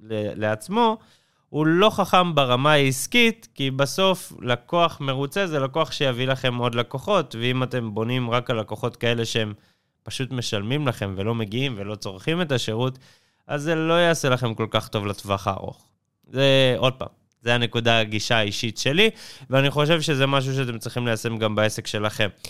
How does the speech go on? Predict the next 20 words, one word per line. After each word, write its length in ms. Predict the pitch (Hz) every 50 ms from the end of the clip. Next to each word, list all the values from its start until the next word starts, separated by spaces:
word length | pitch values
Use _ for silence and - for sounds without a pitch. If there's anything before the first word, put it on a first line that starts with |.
| - - - - - -
אבל 220 | 113 113 127 139
אם 140 | 156 165 175
אני 140 | 180 175 165
מסתכל 460 | 160 151 - - 147 123 147 143 143
שנייה 240 | 131 - 151 143 135
על 80 | 127 120
הפסיכולוגיה 540 | 113 - - 120 - 123 127 139 143 143
שעובדת 720 | 131 - 123 110 104 101 107 127 139 139 139 131 135 _ - -
עלינו 580 | - 104 107 107 127 143 165 156 131 101 95 92 - _ -
מבחינת 480 | 104 107 110 - 127 120 127 127 131
הכסף, 600 | 127 117 - - 175 185 185 - - 123 123 - _ _ - _ _ -
אז 120 | 120 123
זה 100 | 123 135
עובד 320 | 139 139 135 156 180 175 175
עלינו 400 | 175 175 175 165 165 156 131 110
גם 340 | 123 131 143 151 156 143 135
ברמה 680 | 131 127 120 120 117 117 117 117 120 123 123 123 123 123
של 260 | - - 127 120 120
הסכום 480 | 117 117 - - - - 135 127 127 127
עצמו. 500 | 127 127 - - 160 156 131 98 90